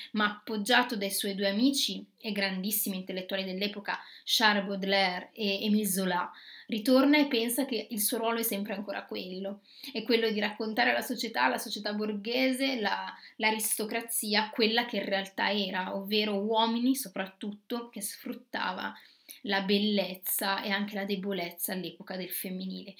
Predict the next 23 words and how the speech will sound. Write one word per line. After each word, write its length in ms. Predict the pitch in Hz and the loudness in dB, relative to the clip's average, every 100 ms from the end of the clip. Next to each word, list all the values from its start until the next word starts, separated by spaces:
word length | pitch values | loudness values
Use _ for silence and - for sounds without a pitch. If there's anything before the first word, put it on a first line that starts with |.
| - - | -18 -10
e 100 | - | -2
che 140 | 233 220 | 2 2
quindi 300 | 240 254 233 | 4 2 2
forse 340 | 226 220 220 | -2 -4 -4
questa 280 | 202 190 - | -6 -6 -2
emancipazione 880 | 196 190 208 - - 208 - 247 220 | -2 -2 0 -2 -2 -4 0 0 0
femminile 640 | 208 196 190 190 196 190 | -6 -6 -4 -2 -2 -2
non 240 | 202 202 208 | -2 0 2
era 380 | 220 190 190 - - - - | 2 2 -4 -6 -16 -20 -12
così 320 | - 208 202 | -4 -2 0
reale 640 | 196 196 196 180 180 190 190 | 0 4 6 4 2 -2 -4
come 460 | 190 190 185 190 - - - _ | -6 -4 -4 -6 -12 -18 -18 _
i 180 | 240 208 | -2 0
locali, 800 | 190 185 - 202 196 202 202 190 | 0 -4 2 4 6 4 2 -4
il 140 | 185 | -6
cancan, 680 | - 185 190 202 226 202 196 | -6 -6 -6 -6 -2 0 -2
il 200 | 196 202 | -4 -10
teatro, 840 | - 202 190 190 190 - 190 190 190 - | -8 -4 -2 -2 -4 -8 -6 -6 -10 -16
la, 380 | - 190 185 185 | -6 0 2 2
l'alcol 720 | 196 196 202 208 202 - 208 196 | 0 0 0 0 -2 -4 -4 -2
volevano 380 | 196 180 190 | -2 -4 -6
far 240 | 185 185 - | -8 -10 -10
credere. 580 | - 185 180 180 180 | -6 -4 -4 -6 -8